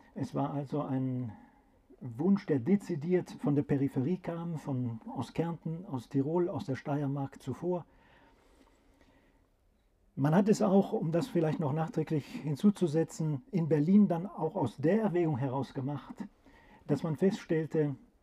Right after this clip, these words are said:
Österreich sei neunzehnhundertachtunddreißig schlichtweg eingemeindet, nivelliert worden. Es habe seine Rolle in dem größeren, sozusagen deutschen Zusammenhang verloren,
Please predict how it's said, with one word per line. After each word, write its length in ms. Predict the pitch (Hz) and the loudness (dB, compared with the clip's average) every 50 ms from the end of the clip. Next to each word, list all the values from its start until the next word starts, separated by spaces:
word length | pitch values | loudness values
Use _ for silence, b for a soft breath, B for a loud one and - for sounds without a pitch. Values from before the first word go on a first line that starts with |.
| _ _ _ _ _ _ _ _ _ _ _ _ - - - - - | _ _ _ _ _ _ _ _ _ _ _ _ -18 -18 -8 2 6
Österreich 560 | 220 190 175 - - 165 127 147 139 127 - | 6 6 6 6 2 2 4 4 2 2 2
sei 160 | - 151 139 | 2 2 4
neunzehnhundertachtunddreißig 1800 | 143 143 143 143 143 170 165 160 151 151 147 135 - 156 143 131 - 202 165 - - 165 139 - 147 151 147 151 135 - - 147 131 - - - - - _ _ _ _ _ _ _ _ _ _ _ _ _ _ _ _ _ | 4 4 2 2 0 -4 -8 -8 -4 -4 -4 -2 0 0 0 0 0 -2 -4 -2 -2 -2 -2 0 0 0 0 -2 -2 0 0 -2 -2 -2 -6 -18 -20 -20 _ _ _ _ _ _ _ _ _ _ _ _ _ _ _ _ _
schlichtweg 440 | - - - 180 - - 160 139 - | -4 0 0 0 2 2 0 0 0
eingemeindet, 800 | - 156 170 190 180 185 165 165 170 165 165 165 156 165 147 - - - - | 0 0 2 4 4 4 2 2 0 -4 -4 -2 -2 -2 -4 -6 -10 -12 -10
nivelliert 680 | 220 185 139 151 151 135 151 143 156 180 196 190 - 156 | -6 -4 -4 -2 0 0 0 2 2 2 2 0 0 -4
worden. 400 | 165 160 165 160 156 151 147 135 b b b b b b b b b b b b b | -4 -2 -2 -2 -2 -4 -6 -8 b b b b b b b b b b b b b
Es 180 | b 143 120 - | b -6 -4 -4
habe 260 | 156 156 139 135 139 | -4 -2 -2 -2 0
seine 280 | 123 139 135 135 135 135 | 0 0 2 2 2 2
Rolle 420 | 120 135 147 160 165 151 143 127 - b b b b b b b b b b | 2 0 0 0 0 0 -2 -2 -6 b b b b b b b b b b
in 140 | b 147 139 | b -2 0
dem 200 | 147 143 143 139 | 2 2 0 0
größeren, 540 | 127 135 147 160 170 151 - 165 131 143 143 | 0 0 0 0 0 0 2 2 4 4 4
sozusagen 440 | 135 143 135 - 143 143 139 135 127 | 4 2 0 0 0 2 2 2 4
deutschen 360 | 135 151 160 - - 151 135 | 4 4 2 2 2 0 0
Zusammenhang 640 | - 156 135 135 143 135 147 143 127 135 139 135 - | 2 2 2 4 4 4 4 4 4 4 4 2 2
verloren, 580 | - 143 131 135 156 180 180 165 185 170 147 | 2 2 4 4 4 4 4 2 2 0 -2